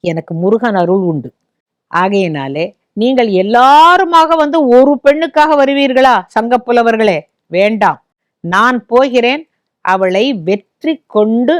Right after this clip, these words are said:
வருகிறேன்." அதுல ஒரு சின்ன புலவர் சொன்னாரா, "அவள் உம்மையும் மிஞ்சி விட்டாள் என்றால் பார்த்து கொள்ளலாம்" அப்படின்ற. அதாவது, அது அவருக்கு பிடிக்கல.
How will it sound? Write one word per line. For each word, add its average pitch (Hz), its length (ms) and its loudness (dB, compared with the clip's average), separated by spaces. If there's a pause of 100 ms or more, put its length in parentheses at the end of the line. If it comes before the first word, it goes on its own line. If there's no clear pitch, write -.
(120)
வருகிறேன்." 170 680 -4 (840)
அதுல 339 380 0
ஒரு 294 280 2
சின்ன 330 260 -4
புலவர் 269 400 0
சொன்னாரா, 208 500 -2
"அவள் 175 220 -4
உம்மையும் 220 640 -4
மிஞ்சி 320 320 -4
விட்டாள் 254 420 0
என்றால் 214 380 -4
பார்த்து 202 520 -2
கொள்ளலாம்" 170 600 -2
அப்படின்ற. 160 360 -8
அதாவது, 233 360 0
அது 214 260 2
அவருக்கு 233 300 -2
பிடிக்கல. 233 340 -2